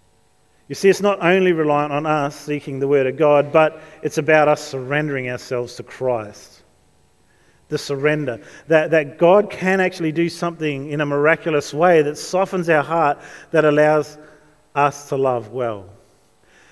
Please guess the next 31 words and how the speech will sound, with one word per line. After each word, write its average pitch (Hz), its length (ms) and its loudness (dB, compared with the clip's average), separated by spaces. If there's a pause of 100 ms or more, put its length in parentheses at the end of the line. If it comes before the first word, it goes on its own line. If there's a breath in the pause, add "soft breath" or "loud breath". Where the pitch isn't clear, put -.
(300 soft breath)
But 185 160 0
we 233 200 4
are 185 100 4
very 220 500 2
much 226 760 -6 (800)
in 175 140 0
the 180 80 2
driver's 175 480 2
seat 151 320 -6
here, 151 320 0
because 175 480 2 (500 loud breath)
I 185 100 4
don't 220 120 0
know 214 120 2
about 190 280 4
you, 208 180 0
but 202 120 4
I've 214 140 6
found 208 300 0
that 185 100 6
it's 175 180 -4
usually 202 320 -2
my 175 180 0
attitude 190 640 2
that 143 160 -4
hardens 147 420 0
my 135 140 -4
heart, 139 440 -2 (1040 soft breath)
not 175 240 -2
the 156 80 -6
circumstance. 156 1080 -4